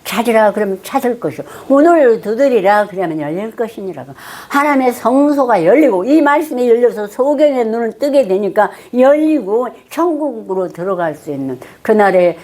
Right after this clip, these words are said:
생명나무를 따먹고 또 우리와 같-, 영생할까 하느라고 하나님께서 두루두는 화염공과, 예,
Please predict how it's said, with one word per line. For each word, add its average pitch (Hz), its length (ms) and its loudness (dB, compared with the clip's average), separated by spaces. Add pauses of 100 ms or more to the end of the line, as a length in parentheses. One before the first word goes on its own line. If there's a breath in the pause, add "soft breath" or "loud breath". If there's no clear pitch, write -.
생명나무를 220 960 -2
따먹고 147 600 -4 (200 loud breath)
또 269 360 2 (180)
우리와 226 500 2
같-, 175 300 -14
영생할까 196 720 -2
하느라고 170 260 -2
하나님께서 170 440 -2 (280 loud breath)
두루두는 254 840 2
화염공과, 151 840 -8 (260 soft breath)
예, 196 240 0